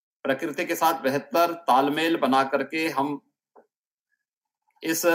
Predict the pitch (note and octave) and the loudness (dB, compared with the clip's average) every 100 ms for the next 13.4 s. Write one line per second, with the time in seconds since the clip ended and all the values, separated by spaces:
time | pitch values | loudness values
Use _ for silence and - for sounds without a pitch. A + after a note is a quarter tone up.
0 | E3 - - _ _ - - C3 C3+ C3+ | 2 0 -8 _ _ -14 -6 -2 -2 0
1 | E3+ E3+ - D3 B2 B2+ C3+ B2 B2 C3+ | -2 -2 0 4 4 4 0 0 0 0
2 | C#3 - _ _ _ _ B2 C#3 - C#3 | -2 -6 _ _ _ _ -2 -2 0 0
3 | B2 A#2 A#2+ C3+ B2+ C3 D3 A2+ - _ | 0 -2 0 2 2 0 0 -2 -4 _
4 | _ _ _ _ _ _ - C3 C3+ - | _ _ _ _ _ _ -2 0 0 0
5 | D3 C#3+ C#3 E3+ E3+ - - _ _ _ | -2 0 2 2 0 -4 -12 _ _ _
6 | _ _ _ _ _ _ _ _ _ _ | _ _ _ _ _ _ _ _ _ _
7 | D3 C#3+ C#3+ D3+ D#3+ E3 - D#3+ E3+ F3 | -4 -2 6 8 8 6 0 0 2 2
8 | F3+ F3+ - - _ _ _ _ _ - | 0 -2 -6 -18 _ _ _ _ _ -8
9 | E3+ E3+ - D3+ E3 F3+ F3 B2 - - | -4 -4 -6 -2 0 2 2 -2 -6 -16
10 | _ _ _ _ _ _ _ _ E3 F#3 | _ _ _ _ _ _ _ _ -2 0
11 | G3 - D3+ D#3 E3+ - D3+ D3 F3+ F3+ | 0 0 0 2 0 0 -2 -2 -4 -6
12 | - _ _ - C3 - D#3+ E3 D3 E3+ | -18 _ _ -6 -4 2 2 2 0 -2
13 | E3 E3 E3+ | 0 0 4